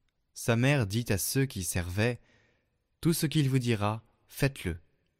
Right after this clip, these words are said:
Or, il y avait là six jarres de pierre, pour les purifications rituelles des Juifs. Chacune contenait deux à trois mesures, c'est-à-dire environ cent litres. Jésus dit à ceux qui servaient, «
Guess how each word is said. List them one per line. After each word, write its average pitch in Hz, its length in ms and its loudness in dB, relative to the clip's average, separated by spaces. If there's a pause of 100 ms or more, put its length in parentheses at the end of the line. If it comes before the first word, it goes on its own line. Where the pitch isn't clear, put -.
(1040)
Or, 113 340 -2 (400)
il 117 120 0
y 131 100 6
avait 135 160 8
là 147 180 6
six 143 260 0
jarres 131 280 4
de 104 100 0
pierre, 87 640 -4 (380)
pour 101 140 0
les 98 120 2
purifications 110 800 0
rituelles 110 500 2
des 98 140 0
Juifs. 82 480 -8 (460)
Chacune 175 520 2
contenait 151 560 0
deux 123 340 0 (100)
à 117 120 2
trois - 260 -2
mesures, 92 540 -2 (360)
c'est-à-dire 110 600 -4
environ 117 400 -2
cent 107 240 -2
litres. - 420 -6 (1160)
Jésus 107 480 0
dit 110 200 -2
à 104 60 0
ceux 131 180 -2
qui 127 180 -6
servaient, « 104 540 -2